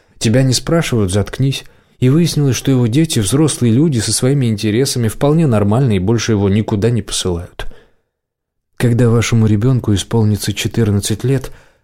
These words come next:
станьте ему другом. Если ему пять лет, позаботьтесь о том, чтобы он стал правильным учеником. А если он только родился, не забудьте, что он царь. Меня иногда спрашивают, как эти периоды воспитания детей переходят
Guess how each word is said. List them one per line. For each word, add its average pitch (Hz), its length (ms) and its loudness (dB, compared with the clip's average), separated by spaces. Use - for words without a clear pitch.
станьте 113 540 0
ему 98 220 0
другом. 87 460 -4
Если 139 260 2
ему 151 180 4
пять 151 300 -2
лет, 117 220 0
позаботьтесь 131 560 -2
о 131 140 -4
том, 143 220 0
чтобы 117 300 -2
он 127 120 0
стал 135 280 0
правильным 123 540 0
учеником. 101 640 -4
А 107 80 0
если 104 200 0
он 101 140 2
только 104 320 0
родился, 104 600 0
не 113 120 2
забудьте, 101 580 0
что - 220 -4
он 104 260 -2
царь. - 420 -8
Меня 110 320 4
иногда 104 320 2
спрашивают, 107 640 -2
как 101 200 -2
эти 104 160 -4
периоды 110 440 0
воспитания 98 560 0
детей 104 320 0
переходят 110 640 -2